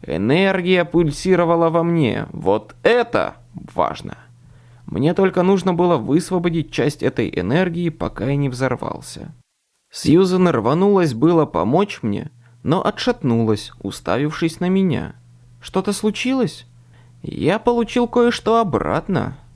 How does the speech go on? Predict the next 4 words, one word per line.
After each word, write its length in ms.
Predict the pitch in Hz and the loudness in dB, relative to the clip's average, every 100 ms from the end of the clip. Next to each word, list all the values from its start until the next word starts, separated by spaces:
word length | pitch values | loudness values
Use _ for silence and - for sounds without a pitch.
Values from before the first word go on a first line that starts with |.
| - - | -20 -8
ответил 840 | 67 - - - 104 - 151 156 | -8 -8 -12 -8 -8 -4 -4 -4
я. 240 | 90 - - - _ _ _ - | -6 -12 -16 -20 _ _ _ -14
«Это 300 | - 73 - - | -6 -6 -6 -8
круто. 720 | 113 104 104 117 92 - | -4 0 -2 -2 -4 -6